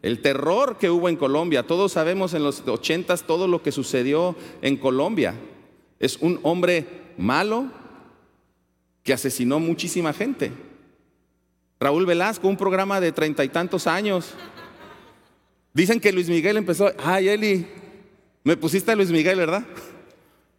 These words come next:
Romanticismo, la juventud, ¿verdad? Cómo se va rápido, cómo cambia uno. Pero asociamos, ¿no? El nombre.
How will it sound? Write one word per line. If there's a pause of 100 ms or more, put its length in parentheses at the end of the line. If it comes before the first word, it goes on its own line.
(1000)
Romanticismo, (720)
la
juventud,
¿verdad?
Cómo
se
va
rápido,
cómo
cambia
uno. (2250)
Pero
asociamos,
¿no?
El
nombre.